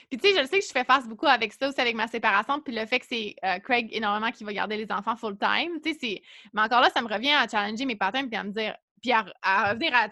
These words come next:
en fait, challenger toutes nos croyances, finalement, de se dire, « Hey, pourquoi on, pourquoi on critique encore la mère qui travaille sur sa business quand le père part, par exemple, puis qu'il y a aucun problème, puis qu'on dit jamais rien ? » Puis encore là, même affaire, on se dit, «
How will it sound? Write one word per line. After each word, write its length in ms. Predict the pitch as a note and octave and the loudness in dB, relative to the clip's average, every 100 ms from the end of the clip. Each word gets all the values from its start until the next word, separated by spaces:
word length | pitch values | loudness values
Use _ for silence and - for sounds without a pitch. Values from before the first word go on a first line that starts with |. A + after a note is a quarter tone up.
| - | -4
en 60 | A#3 | -4
fait, 180 | C#4+ | -4
challenger 480 | C4 A3+ A3 C4 C4 - | 0 0 0 -4 -4 -6
toutes 120 | B3 | -6
nos 100 | C4 | -6
croyances, 440 | B3 G#3+ A#3+ F#4+ | 0 2 2 -2
finalement, 260 | - B3 C4+ | -4 -2 -2
de 120 | A3 | -4
se 60 | G3+ | -2
dire, « 200 | A#3+ - | -4 -2
Hey, 220 | F#4+ F#4 A3 | -2 -4 -6
pourquoi 300 | C4 - A#4+ D#4 | -8 -4 -2 -2
on, 400 | A3+ G#3 G3 F3+ _ _ _ | -4 -6 -12 -16 _ _ _
pourquoi 220 | - D4+ B4 | -6 0 2
on 40 | - | 0
critique 440 | - E4 G4 F#4+ | -6 -6 -4 -2
encore 540 | C4 C#4 C4+ D#4 E4 | 0 6 8 8 6
la 180 | C#4 A#3 | 6 4
mère 480 | A#3 B3 C#4+ D4 D#4+ - | 6 4 4 2 -2 -6
qui 600 | B3+ C4 C4+ C4+ C4 - | -6 -2 0 0 -4 -2
travaille 260 | A3+ B3 | 2 2
sur 100 | F4+ | 2
sa 140 | D4 A3 | -2 -2
business 520 | A3 A3 B3+ C#4+ F4 - G#3+ _ - _ - | -2 -4 -2 -2 -4 -8 -10 _ -20 _ 2
quand 160 | C4+ | 4
le 120 | C4 A3+ | 4 4
père 340 | C4 C#4 D4+ - | 6 6 4 4
part, 340 | A#3 C4 D4+ | 6 6 4
par 160 | B3 A3 | 0 0
exemple, 440 | A3 A3+ A#3+ C#4 | -2 -4 -4 -6
puis 120 | - G#3 | -14 -6
qu'il 460 | A3 A3 A3 G#3 | -4 -2 -4 -4
y 80 | A3+ | -2
a 80 | A3+ | -2
aucun 220 | G#3+ B3+ | -2 -6
problème, 280 | A#3+ A3+ C4 | -2 -2 -2
puis 100 | - | -10
qu'on 120 | A3 | -10
dit 140 | G#3 | -4
jamais 240 | A#3+ G#3+ F#3+ | -4 -2 -6
rien ? » 200 | A3+ A#3+ | -6 -2
Puis 80 | B3+ | 0
encore 220 | B3 C4 | 4 6
là, 80 | D4+ | 6
même 100 | E4 | 4
affaire, 300 | A3+ A3 E4+ | 2 6 6
on 100 | B3 | 6
se 60 | |
dit, « 100 | G#3+ | -2